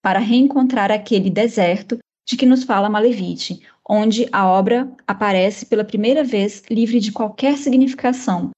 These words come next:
que não seja a de seu próprio aparecimento. Pode dizer-se que toda obra de arte tende a ser um não-objeto, e que esse nome só se aplica, com precisão, àquelas obras que se realizam fora dos limites convencionais da arte,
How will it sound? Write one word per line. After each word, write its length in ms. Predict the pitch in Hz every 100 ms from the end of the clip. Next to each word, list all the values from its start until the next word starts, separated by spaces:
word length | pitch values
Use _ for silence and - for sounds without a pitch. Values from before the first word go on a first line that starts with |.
| _ -
que 80 | 233
não 160 | 233
seja 580 | 285 285 185 185 233 - -
a 80 |
de 100 | 208
seu 180 | - 262
próprio 340 | 262 208 196 202
aparecimento. 920 | 214 208 202 262 190 180 160 175 175 - _
Pode 240 | 226 254 262
dizer-se 680 | 240 185 196 202 233 - 180
que 180 | -
toda 460 | 196 - 254 294 294
obra 260 | 208 190 202
de 160 | 185
arte 380 | 190 190 214 -
tende 300 | - 226 233
a 40 | 233
ser 240 | - 208
um 80 | 226
não-objeto, 840 | 220 220 214 233 214 190 190 190 - _ -
e 60 |
que 140 | 196 226
esse 180 | -
nome 280 | 220 202 226
só 220 | 226 269
se 140 | 277 277
aplica, 600 | 262 202 214 240 277 -
com 180 | - 190
precisão, 640 | 190 190 214 202 202 226 277 _ _
àquelas 460 | - 220 262 269 233
obras 360 | 214 208 240 -
que 80 |
se 160 | - 247
realizam 640 | 240 240 254 208 196 190 190
fora 340 | - 208 233
dos 200 | 226 214
limites 400 | 208 208 220 -
convencionais 680 | - 202 226 - 226 196 196
da 140 | 240
arte, 480 | 196 175 190 -